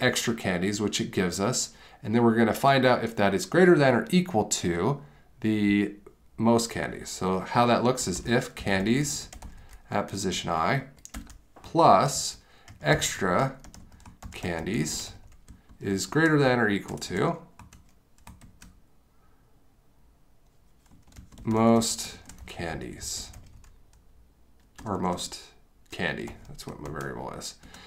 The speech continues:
And if that's true, we're going to append it to the list we created. So list dot append,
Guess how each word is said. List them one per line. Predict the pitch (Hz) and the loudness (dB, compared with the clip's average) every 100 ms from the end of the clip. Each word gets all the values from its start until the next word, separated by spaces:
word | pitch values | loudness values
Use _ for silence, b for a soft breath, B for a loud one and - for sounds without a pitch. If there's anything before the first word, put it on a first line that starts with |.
| B B - | B B -4
And | 98 | 0
if | 160 | 2
that's | 156 147 - | 6 4 4
true, | - 117 113 117 | 2 4 6 6
we're | 113 | 4
going | 123 123 117 | 4 2 2
to | 117 110 B B B B - | 2 0 B B B B -16
append | 123 165 196 | -2 6 6
it | 180 - | 6 2
to | 135 | 0
the | 120 | 2
list | 104 98 - | 2 0 -2
we | 90 | -4
created. | 87 92 85 - | -4 -4 -4 -4
So | - 92 | -6 -4
list | 110 147 147 143 - - - | 0 2 2 0 -6 -10 -6
dot | 104 101 98 | 2 2 2
append, | - - 139 139 139 139 131 | -4 0 2 4 2 0 -6